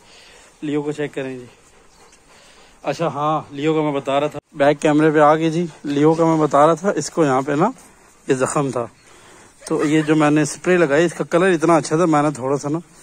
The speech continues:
ये डिजाइन बना दिया है इसके ऊपर। अच्छा, ये चारों साथ ही रहते हैं, लियो, लियो,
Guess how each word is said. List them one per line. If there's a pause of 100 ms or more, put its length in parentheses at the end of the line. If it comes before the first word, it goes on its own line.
(420)
ये
डिजाइन
बना
दिया
है
इसके
ऊपर। (2750)
अच्छा,
ये
चारों (1200)
साथ
ही
रहते
हैं, (160)
लियो, (160)
लियो,